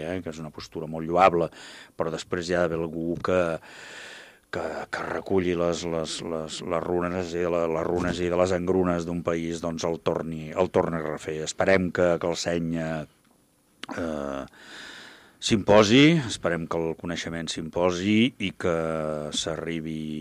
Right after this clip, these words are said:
a un acord, encara que signifiqui cedir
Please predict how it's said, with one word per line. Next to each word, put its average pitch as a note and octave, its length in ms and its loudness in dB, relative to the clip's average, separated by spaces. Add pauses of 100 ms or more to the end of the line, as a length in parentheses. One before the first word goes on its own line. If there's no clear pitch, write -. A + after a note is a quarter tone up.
(120)
a C#2+ 720 -14
un E2 180 -6
acord, E2 520 0 (180)
encara D2 500 -6
que D#2 80 -8
signifiqui E2 1000 -4 (420)
cedir E2 500 -2